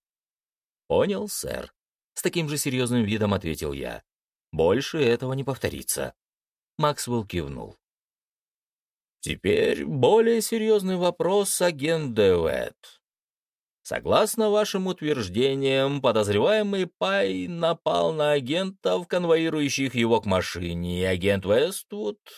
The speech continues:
был вынужден применить оружие на поражение.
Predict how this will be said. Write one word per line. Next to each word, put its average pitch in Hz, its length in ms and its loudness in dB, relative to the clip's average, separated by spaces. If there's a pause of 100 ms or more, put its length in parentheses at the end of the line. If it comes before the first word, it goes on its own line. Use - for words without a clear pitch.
был 107 260 2
вынужден 208 520 0
применить 156 400 -2
оружие 147 440 2
на 143 100 2
поражение. 78 800 0